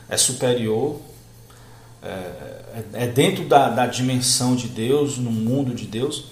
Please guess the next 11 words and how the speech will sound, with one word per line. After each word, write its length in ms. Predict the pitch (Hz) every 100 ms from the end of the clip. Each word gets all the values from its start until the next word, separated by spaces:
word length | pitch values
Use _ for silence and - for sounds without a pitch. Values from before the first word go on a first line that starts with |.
| - - - 123
e 100 | 127
de 200 | 147 170
lá 280 | 143 160
ele 120 | 160 156
suprisse 840 | - 165 165 135 143 143 143 - - - - - -
em 100 | 123
qualquer 540 | 123 113 - 175 180
tempo, 400 | 143 131 143 127 - - -
qualquer 480 | 104 98 - 120 117
pessoa. 500 | 147 - - - 98 - - - - - - - - - - - - - - - -
Como? 560 | - 220 190 127 -